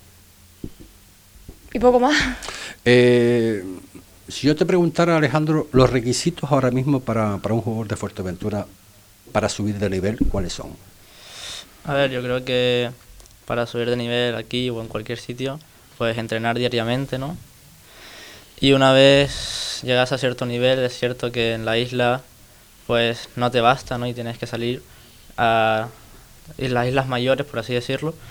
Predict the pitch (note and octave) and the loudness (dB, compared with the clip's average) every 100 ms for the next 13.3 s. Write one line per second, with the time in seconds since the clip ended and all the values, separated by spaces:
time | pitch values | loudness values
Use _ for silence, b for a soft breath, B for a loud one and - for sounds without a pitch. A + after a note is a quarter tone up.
0 | B - C3 B2+ A#2+ B2 A#2+ B2 B2 C3 | B 0 2 2 2 0 0 0 -2 -4
1 | A#2+ A#2 A#2 A#2+ A2+ A2+ A#2+ D3+ - B | -2 -2 -4 -6 -6 -6 -4 -6 -8 B
2 | B B B - A#2 G#2+ A#2 A2+ A2+ A2 | B B B -4 -4 -2 -2 0 0 0
3 | G#2+ A#2 A#2 A#2+ A#2 B2 A#2 A#2 B2 A#2+ | 0 -2 -2 0 -2 -4 -6 -6 -2 -2
4 | B2+ A#2+ A2+ A2 G#2+ A2 G#2+ A2+ - - | 0 -4 -4 -8 -6 -4 -4 -6 -14 -20
5 | B B - - - - - - - C3 | B B -20 -20 -20 -20 -20 -12 -2 2
6 | B2 B2 C#3+ B2+ C3 B2+ B2 A#2+ B2+ C3+ | 4 4 2 2 0 2 0 2 2 4
7 | C3 B2 B2 B2+ B2+ B2 A#2 B2 B2+ A2+ | 2 0 -2 -2 -4 -4 -4 -2 -2 -2
8 | A2+ A2+ A2 A2 A2 A2+ A2+ - B B | -2 -4 -4 -6 -6 -8 -10 -10 B B
9 | B B B2 A2+ C3+ C#3+ E3 F#3 E3+ D#3+ | B B 0 6 6 8 10 10 10 8
10 | D3+ F3 F#3 C#3+ - C3+ C3+ - C#3 - | 8 6 6 2 0 0 0 2 2 4
11 | C#3+ A#2+ G#2 A#2+ A2+ A#2 G#2 G#2+ - A2+ | 2 0 0 0 4 4 4 0 0 -2
12 | G#2+ G#2 G2+ F#2+ F#2+ F#2 F#2 F2 G2 G2 | 0 2 2 0 0 -2 -4 -4 0 2
13 | A2+ C3 | 6 4